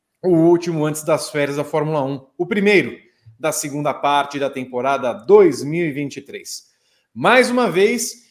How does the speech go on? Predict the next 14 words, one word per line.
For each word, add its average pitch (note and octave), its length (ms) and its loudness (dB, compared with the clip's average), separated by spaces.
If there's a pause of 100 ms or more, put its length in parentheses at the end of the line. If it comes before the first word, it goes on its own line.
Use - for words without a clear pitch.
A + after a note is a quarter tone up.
(140)
vimos G3 420 -2
um G#3+ 120 -2
espetáculo F#3 960 -2
de D3 100 -8
Max D3 360 -6
Verstappen, E3 720 -4 (400)
colocando F#3 500 0
oito F#3+ 280 2
décimos D3+ 680 -4
de D3 80 -8
vantagem C#3+ 800 -4
em C#3+ 80 -8
pistas C#3+ 760 -8 (200)
quase, D3+ 560 2